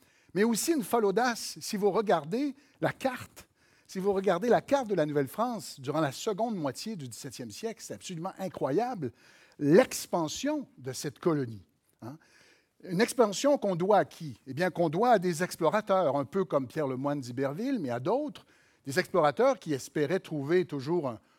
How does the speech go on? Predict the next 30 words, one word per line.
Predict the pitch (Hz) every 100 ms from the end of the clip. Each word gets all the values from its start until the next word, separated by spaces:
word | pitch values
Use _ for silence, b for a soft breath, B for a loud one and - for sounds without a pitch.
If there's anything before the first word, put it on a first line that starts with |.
| b
une | 143 156
route | 139 202 311 - -
pour | - 123
aller | 151
vers | 147 127
l'ouest | 139 165 262 - -
et |
qui | 113 135 127
espéraient | 117 - 147 131 156
aussi | 131 - 175
peut-être | - 135
trouver | - 123
des | 151 120
richesses | 127 - 196 185 147
en | 113
passant. | 123 120 - 254 - _ b b b b b b -
On |
la | 190 180
doit | 202
aussi | 220 175 -
à | 196
des | 151
missionnaires | 165 160 220 214 302 294 147 _
qui | 143
voulaient | 131 151
aller | 151 156
convertir | - 185 180 170 - - 269 254 147
des | 120 123
païens | - 180 185 233 285 277
aux | 139